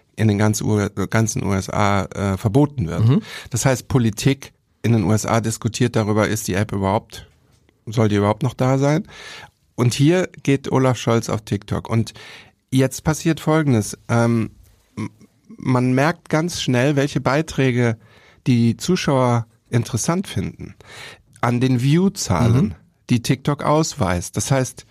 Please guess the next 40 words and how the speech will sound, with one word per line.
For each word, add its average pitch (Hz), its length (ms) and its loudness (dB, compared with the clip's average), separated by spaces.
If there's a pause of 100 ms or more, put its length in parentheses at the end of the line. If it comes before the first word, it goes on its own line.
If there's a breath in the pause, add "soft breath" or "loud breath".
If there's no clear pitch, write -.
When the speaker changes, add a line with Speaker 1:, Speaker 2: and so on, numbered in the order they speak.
(120)
Speaker 1:
das 123 200 -2
ist, 135 200 -4
da 127 80 2
ist 135 100 -6
totale 143 420 -2
Transparenz. 131 720 -2
Ich - 60 -6
Speaker 2:
Die, 139 120 4
Speaker 1:
seh 147 60 0
Speaker 2:
die 170 80 2
muss 170 140 2
man 170 80 2
sagen, 156 340 2
die 151 100 0
stehen 180 200 2
ja, 147 160 0
an 139 120 2
jedem 160 260 2
Video 160 260 4
stehen 147 160 0
die 139 80 4
unten 127 160 2
rechts 120 260 -2
dran 92 180 -2
oder 98 160 0
unten 110 160 2
links, 95 240 -2
genau. 101 280 -2 (120)
Speaker 1:
Genau. 117 380 0
Und 120 440 -4 (360 loud breath)
jetzt 120 220 -2
sieht 151 240 0
man, 175 300 -2 (200)
dieses 127 320 -2
Video 185 460 0 (320 soft breath)
haben 151 520 0 (120)
zwei 165 300 -2
Millionen 151 400 2
Leute 117 340 2
angeguckt - 680 -6